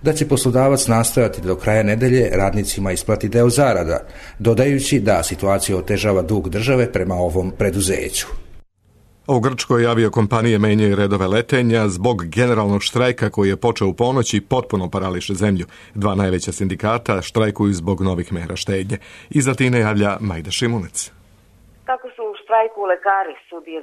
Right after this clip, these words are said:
Speaker 3: zanatlije, farmaceuti, bolničko osoblje, državni službenici, radnici lokalne uprave, poreski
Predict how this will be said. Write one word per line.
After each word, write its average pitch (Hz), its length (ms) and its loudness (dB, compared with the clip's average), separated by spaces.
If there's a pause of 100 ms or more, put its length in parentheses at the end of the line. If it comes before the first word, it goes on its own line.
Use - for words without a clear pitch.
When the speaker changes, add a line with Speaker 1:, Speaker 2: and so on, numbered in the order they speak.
Speaker 3:
zanatlije, 160 560 -4
farmaceuti, 180 760 -4
bolničko 180 360 -4 (100)
osoblje, 180 380 -8
državni 165 380 -8
službenici, 180 640 -10 (280)
radnici 175 340 -2 (100)
lokalne 170 420 -6
uprave, 202 300 -8 (120)
poreski 190 380 -4